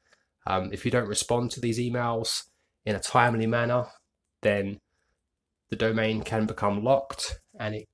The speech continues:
you know, all D N S services related to that domain will be shut down until the domain is unlocked again.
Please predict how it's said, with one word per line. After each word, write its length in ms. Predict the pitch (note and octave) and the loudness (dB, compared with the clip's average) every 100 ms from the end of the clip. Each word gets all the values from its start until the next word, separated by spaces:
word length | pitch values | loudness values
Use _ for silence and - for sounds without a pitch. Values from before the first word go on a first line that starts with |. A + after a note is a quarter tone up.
| - | -12
you 80 | - | -4
know, 160 | G#2 G#2 | -2 0
all 220 | B2 A#2 | 0 0
D 180 | G#2 A2+ | 4 4
N 80 | G#2+ | 4
S 200 | A2 - | 2 0
services 580 | A#2+ A2+ A2 A#2+ A2 | 2 2 0 0 -2
related 340 | - G#2 - - | 0 -2 -2 -6
to 80 | - | -2
that 220 | G#2+ - | -2 0
domain 580 | A2 G#2+ G#2+ G#2+ G#2 G#2+ | 2 4 4 4 2 0
will 160 | G#2+ | -2
be 140 | G#2 G#2 | -2 -4
shut 320 | - G2+ - | -2 -4 0
down 380 | G2+ G2+ G#2 G2 | 0 2 0 -2
until 360 | G2+ - G#2 | -6 -2 -2
the 100 | G2 | -2
domain 440 | F#2+ G2+ G2+ G2+ A2+ | -2 0 0 -2 -2
is 160 | G#2+ - | -4 -2
unlocked 480 | A#2 A2+ F#2 - - | -2 0 -2 -4 -8
again. 280 | F#2 F2+ | -6 -6